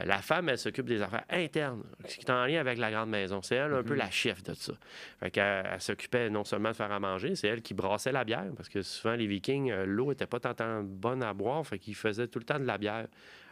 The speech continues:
Speaker 1: Euh, c'était basé avec de l'orge en grand ou avec, euh, de l'avoine, euh, du seigle.
Speaker 2: Mhm.
Speaker 1: Mais cette bière-là était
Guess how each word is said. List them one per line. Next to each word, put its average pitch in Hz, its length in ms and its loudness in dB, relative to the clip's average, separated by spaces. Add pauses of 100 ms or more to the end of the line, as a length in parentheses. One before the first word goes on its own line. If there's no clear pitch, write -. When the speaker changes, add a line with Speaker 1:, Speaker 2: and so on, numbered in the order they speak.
(140)
Speaker 1:
Euh, 87 300 -4
c'était 95 260 0
basé 95 320 0
avec 98 200 -2
de 95 100 0
l'orge 110 420 0
en 95 140 -4
grand 110 340 -2 (120)
ou 92 140 0
avec, 90 420 0
euh, 87 280 0
de 90 80 -6
l'avoine, 110 580 0 (440)
euh, 80 280 -6
du 92 120 -6
seigle. 139 360 2 (240)
Speaker 2:
Mhm. 107 100 -6 (360)
Speaker 1:
Mais 104 240 2
cette - 140 0 (100)
bière-là 110 440 2
était 90 240 -2